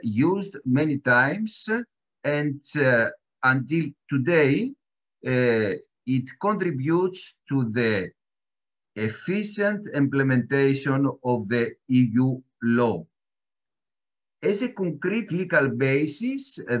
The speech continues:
the, uh, Court of Justice used the principle of cooperation.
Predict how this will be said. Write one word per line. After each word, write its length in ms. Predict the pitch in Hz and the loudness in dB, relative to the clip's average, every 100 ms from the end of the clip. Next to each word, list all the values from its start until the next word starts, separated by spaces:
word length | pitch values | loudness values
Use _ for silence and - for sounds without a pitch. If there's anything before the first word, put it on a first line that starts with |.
| 107 | 0
the, 380 | 117 104 90 - _ _ _ _ | 0 0 -2 -8 _ _ _ _
uh, 240 | 107 104 98 - | -2 -2 -2 -2
Court 200 | 165 180 | -2 -2
of 120 | 139 | -4
Justice 380 | 185 220 214 165 | -2 -2 -4 -6
used 380 | 143 190 214 160 | -4 -4 -4 -2
the 120 | 160 | -4
principle 600 | 160 190 - 170 190 202 | -4 -6 -6 -6 -2 -2
of 120 | 196 - _ | -4 -10 _
cooperation. 1040 | 202 208 208 196 190 175 131 - 104 82 | 2 2 2 2 4 4 4 0 -6 -8